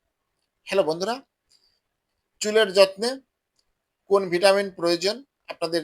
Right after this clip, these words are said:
জানানোর চেষ্টা করেছি। আমার এই ভিডিওটি যদি ভালো লাগে, নতুন নতুন ভিডিও পেতে আমার এই চ্যানেলটি এখনই সাবস্ক্রাইব করে রাখুন, লাইক, কমেন্ট,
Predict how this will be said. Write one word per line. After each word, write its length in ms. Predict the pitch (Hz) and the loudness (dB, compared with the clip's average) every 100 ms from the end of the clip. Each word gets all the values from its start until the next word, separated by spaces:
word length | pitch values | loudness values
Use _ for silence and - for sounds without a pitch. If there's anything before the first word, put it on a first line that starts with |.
| 143 | -2
জানানোর 420 | 143 160 185 226 - | -2 -2 -6 -8 -8
চেষ্টা 220 | 196 - 175 | -10 -8 -6
করেছি। 300 | 202 208 - 269 - _ _ _ _ _ _ _ _ - | -6 -2 -4 -4 -20 _ _ _ _ _ _ _ _ -6
আমার 140 | 233 | -4
এই 60 | 240 185 | -4 0
ভিডিওটি 260 | 233 240 226 185 | 0 0 -2 -4
যদি 140 | 190 147 | -4 0
ভালো 160 | 135 117 | 0 0
লাগে, 200 | 95 76 - _ _ _ _ _ _ | -4 -10 -20 _ _ _ _ _ _
নতুন 320 | 143 165 214 214 | -6 -6 -4 -8
নতুন 180 | 214 220 202 | -8 -6 -2
ভিডিও 180 | 233 233 | 0 0
পেতে 220 | 254 - - - _ _ _ _ _ - | 0 -4 -4 -10 _ _ _ _ _ -8
আমার 180 | 156 180 | -2 -2
এই 60 | 175 - | -2 -2
চ্যানেলটি 380 | - 190 226 220 190 | 2 4 2 0 -2
এখনই 300 | 175 233 226 233 _ _ _ - | -2 -8 -10 -12 _ _ _ -18
সাবস্ক্রাইব 680 | - - 175 - - 185 180 - | -4 0 2 2 0 4 2 2
করে 120 | 214 | 0
রাখুন, 200 | 208 247 311 _ _ _ _ _ _ 131 | 0 -4 -18 _ _ _ _ _ _ 2
লাইক, 300 | 151 196 208 _ 175 | 6 6 2 _ 2
কমেন্ট, 340 | 170 214 247 | 2 0 -4